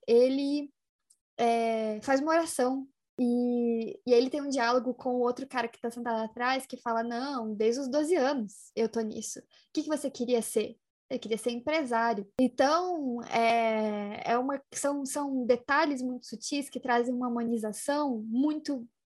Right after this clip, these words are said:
bonita e importante, assim, e que, de fato, essa questão do fluxo eu não sabia que era assim, eu não sabia que era dessa forma, que se dava dessa forma, que essas relações existiam, que as coisas,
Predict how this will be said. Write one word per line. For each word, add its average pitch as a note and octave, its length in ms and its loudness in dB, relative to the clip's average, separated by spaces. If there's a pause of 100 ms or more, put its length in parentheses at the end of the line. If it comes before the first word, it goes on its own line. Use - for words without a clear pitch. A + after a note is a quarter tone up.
(180)
bonita A#3 460 0
e A3+ 40 -2
importante, A3+ 640 -4
assim, G#3+ 500 -4 (180)
e C4+ 140 0
que, C#4 840 0 (640)
de D4+ 80 -2
fato, F#4+ 440 2
essa C#4 180 2
questão D4 260 -2
do D4 100 -2
fluxo D#4 520 -4
eu F#4 380 -2
não D#4 160 -4
sabia G4 440 6 (140)
que - 140 -4
era A3 200 0
assim, A3 240 -10
eu G#3+ 60 -10
não A#3 100 -4
sabia C#4+ 440 -4
que - 180 -10
era A#3+ 160 -2
dessa A3 300 -6
forma, G#3+ 280 -8
que - 120 -16
se C4+ 100 -12
dava B3+ 340 -4
dessa A3 260 -10
forma, G#3 280 -8
que A#3+ 100 -10
essas A#3+ 240 -8
relações B3 520 -6
existiam, G#3 480 -6
que G#3+ 80 -14
as G#3+ 140 -10
coisas, A#3 580 -4